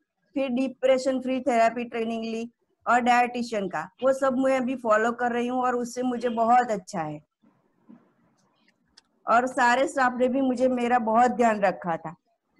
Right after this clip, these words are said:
इसलिए मैं सबको वही करना चाहती हूँ कि आप भी सब session attend करें और training attend करें, उससे बहुत लाभ होता है, जैसे मैंने किया है। और मैंने सोच लिया था कि मुझे ये बीमारी से डरना नहीं है, लड़ना है,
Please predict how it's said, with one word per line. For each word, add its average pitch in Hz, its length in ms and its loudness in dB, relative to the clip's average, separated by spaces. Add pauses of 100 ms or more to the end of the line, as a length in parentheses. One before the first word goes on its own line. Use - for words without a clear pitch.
(140)
इसलिए 262 360 -2
मैं 285 220 2
सबको 277 380 0
वही 254 300 4
करना 254 380 2
चाहती 247 400 0
हूँ 254 200 -6
कि 247 80 -6
आप 226 180 2
भी 254 180 -6
सब 254 220 -2
session 233 480 -4
attend 233 280 -4
करें 240 280 4
और 269 100 4
training 233 440 -2
attend 226 340 -4
करें, 240 200 0
उससे 254 300 0
बहुत 226 560 2
लाभ 233 200 4
होता 202 320 -4
है, 170 260 -4 (440)
जैसे 247 260 2
मैंने 240 360 0
किया 202 300 -2
है। 160 180 -2
और 233 200 2
मैंने 262 320 2
सोच 269 340 2
लिया 226 300 0
था 175 180 -6
कि - 180 -8
मुझे 240 500 0 (440)
ये 254 80 -2
बीमारी 254 520 0
से 285 220 2
डरना 240 460 2
नहीं 226 280 -4
है, 247 220 -2
लड़ना 214 400 2
है, 180 220 -2